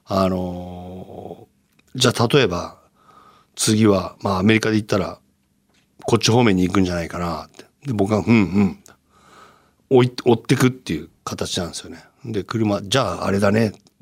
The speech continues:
こういうこっちになるね」とか言ったら、「うん、そうそうそう」っていうようなので、まあ、同じ景色を共有できたら、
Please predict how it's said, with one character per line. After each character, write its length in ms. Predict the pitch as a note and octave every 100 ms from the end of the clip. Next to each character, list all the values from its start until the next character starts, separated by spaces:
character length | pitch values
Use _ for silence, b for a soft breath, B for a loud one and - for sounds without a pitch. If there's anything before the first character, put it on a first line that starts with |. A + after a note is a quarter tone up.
| _
こ 160 | - G2+
う 60 |
い 40 | G2+
う 40 |
こ 120 | -
っ 40 | G2
ち 180 | - G#2+
に 80 |
な 100 | F2+
る 100 | E2
ね」 160 | F2 F#2+
と 40 | -
か 20 |
言 80 | -
っ 40 | -
た 120 | -
ら、 80 | -
「う 120 | A2+
ん、 80 | F2 -
そ 200 | - G2+
う 40 |
そ 180 | D#2+ F#2
う 40 | E2
そ 320 | - - _
う」 60 | b b b b _
っ 20 |
て 80 | A2+
い 120 | A2 G#2+
う 40 |
よ 60 | A#2
う 20 |
な 160 | F#2+ D#2
の 60 | E2+
で、 320 | F2+ G#2 - B B B
ま 80 | -
あ、 40 | A#2
同 180 | B2+ F3+
じ 160 | F3
景 160 | - F3+
色 260 | - - F#2
を 120 | E2+
共 200 | - B2 C3
有 180 | C3 B2
で 120 | C3+
き 80 | -
た 120 | F2+
ら、 300 | F#2 E2